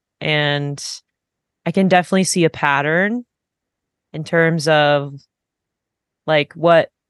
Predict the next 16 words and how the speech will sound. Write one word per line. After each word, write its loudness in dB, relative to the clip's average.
is -4
paying 2
off. 2
And -4
I -2
don't 0
know, -6
building 2
a 0
career 2
is 0
really 2
hard. 4
So -2
I 2
think -8